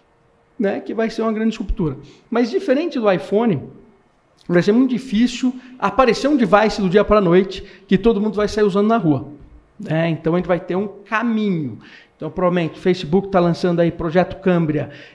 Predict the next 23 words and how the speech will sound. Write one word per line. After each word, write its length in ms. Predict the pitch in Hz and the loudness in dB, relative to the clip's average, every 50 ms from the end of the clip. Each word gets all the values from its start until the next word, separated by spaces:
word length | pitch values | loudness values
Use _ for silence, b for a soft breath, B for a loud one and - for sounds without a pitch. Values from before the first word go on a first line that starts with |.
| B _ | B _
que 100 | - - | 2 4
aí 120 | 175 175 175 | 4 6 6
ele 100 | 175 180 | 4 4
aprendeu 480 | 170 175 - - 185 180 180 202 202 | 2 4 4 4 4 6 6 6 6
muito 280 | 190 202 208 214 202 - | 6 4 0 0 -2 -4
com 120 | - 190 | -6 -2
o 120 | 175 175 185 | 2 4 4
Oculus 680 | 180 180 - - 156 143 139 135 - - - - - | 2 2 -2 -6 -6 -6 -8 -10 -12 -16 -20 -18 -10
um 260 | 139 170 180 185 175 170 | -6 -4 -2 0 0 -2
e 60 | 165 | -2
com 100 | 165 165 | -2 -4
o 80 | 170 | -4
Oculus 320 | 165 165 - 170 165 151 143 | -4 -4 -4 -6 -6 -6 -4
dois. 340 | 143 165 160 156 156 139 135 | -2 0 0 0 0 -2 -4
Então, 140 | - 170 | -10 -10
ele 60 | 156 147 | -8 -8
tá 80 | 175 | -8
trazendo 340 | 160 175 165 156 180 175 175 | -6 -6 -6 -4 -4 -4 -2
um 40 | 175 | -2
device 500 | 165 165 143 170 165 165 156 151 - - | -4 -2 -2 0 0 0 -2 -4 -8 -10
que 100 | - 165 | -10 -8
ele 140 | 160 165 165 | -4 -2 -2
é 400 | 160 156 143 - - - - | 0 -2 -2 -4 -8 -18 -20